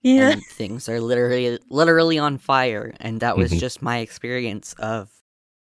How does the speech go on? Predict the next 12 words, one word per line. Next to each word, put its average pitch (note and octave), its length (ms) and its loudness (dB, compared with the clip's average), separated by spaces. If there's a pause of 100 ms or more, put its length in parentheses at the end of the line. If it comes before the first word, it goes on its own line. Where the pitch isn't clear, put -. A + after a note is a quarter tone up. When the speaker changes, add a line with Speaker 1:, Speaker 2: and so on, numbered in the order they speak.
(160)
Speaker 2:
season A2+ 380 -10
twenty-four G#2 640 -8 (160)
in G#2+ 180 -10
a G#2+ 60 -8
nutshell. - 440 -10
Speaker 3:
Yes. - 160 0
Speaker 1:
Yeah. D#3 420 0 (340)
Yeah. D3+ 320 -2 (300)
Speaker 2:
Except - 600 -8 (340)
for A#2 540 -4 (100)
the G#2+ 60 -10
Friday B2 1080 -2